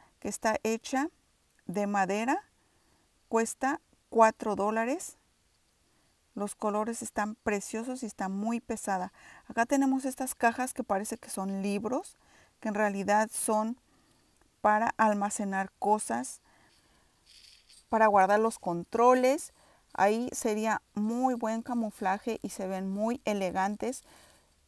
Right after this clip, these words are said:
Y su precio es de cuatro dólares.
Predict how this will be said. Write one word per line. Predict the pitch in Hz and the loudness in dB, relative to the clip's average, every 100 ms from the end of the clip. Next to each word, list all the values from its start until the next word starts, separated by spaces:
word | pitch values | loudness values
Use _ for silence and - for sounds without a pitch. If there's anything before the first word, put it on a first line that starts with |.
| _ _ _ _ _ _ _ _ | _ _ _ _ _ _ _ _
Y | 226 226 | -2 -2
su | 226 | -2
precio | 220 202 220 247 - | -4 -4 -4 -2 0
es | 214 208 185 | 2 0 0
de | 208 202 220 247 _ _ _ _ _ - | -2 -2 -4 -8 _ _ _ _ _ -2
cuatro | 220 202 - 202 | 8 8 8 -2
dólares. | 196 208 208 214 285 - | 0 0 0 0 -4 -8